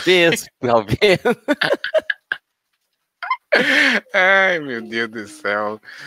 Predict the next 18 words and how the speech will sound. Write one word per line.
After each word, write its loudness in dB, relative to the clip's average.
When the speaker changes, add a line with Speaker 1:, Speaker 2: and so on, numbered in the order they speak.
Speaker 2:
Aí, 4
o 4
caos 0
do -6
Júnior, -4
épico. -2
É, -12
sempre -8
lembrar 0
desse -8
caso 0
aí, -4
né? -6
Do, -18
da -6
quase -6
morte -6
pelo, -10